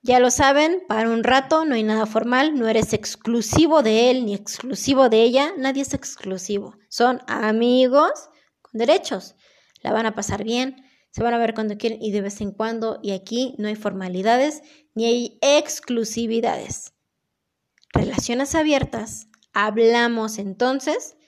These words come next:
de una relación formal tal cual, que somos pareja, podemos vivir juntos, construir un futuro, pero aquí no hay limitantes sexuales, ni siquiera en la intimidad ni en ninguna parte.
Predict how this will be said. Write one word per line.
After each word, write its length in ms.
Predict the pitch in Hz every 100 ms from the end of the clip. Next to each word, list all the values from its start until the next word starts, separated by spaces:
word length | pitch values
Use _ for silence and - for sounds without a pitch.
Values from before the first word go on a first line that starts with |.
| _ _ -
de 60 |
una 200 | 392 622
relación 460 | 269 208 - 302 302
formal 680 | 302 269 226 226 226 233 226
tal 240 | 214 208
cual, 320 | - 226 226 - - _
que 80 | -
somos 260 | - 294 311
pareja, 720 | 240 233 254 262 285 269 285 285 -
podemos 420 | 254 277 349 349
vivir 360 | 226 226 262 262
juntos, 400 | 262 269 269 262
construir 500 | 254 247 294 285 294
un 80 | 302
futuro, 640 | 302 220 240 269 294 539 _ _ _ _ _ _ _ _
pero 160 | 226
aquí 160 | 226 262
no 80 | 285
hay 100 | 302
limitantes 800 | 247 214 214 202 240 247 240 247
sexuales, 680 | 190 - - 233 233 302 - -
ni 180 | 220
siquiera 640 | 214 214 202 - 240 254 285 - _ _ _ _ _ _ _ _ _ _ _ -
en 120 | 233
la 80 | 220
intimidad 440 | 220 214 220 233 247
ni 180 | 214
en 160 | 208 196
ninguna 360 | 208 208 214 214
parte. 400 | 214 - -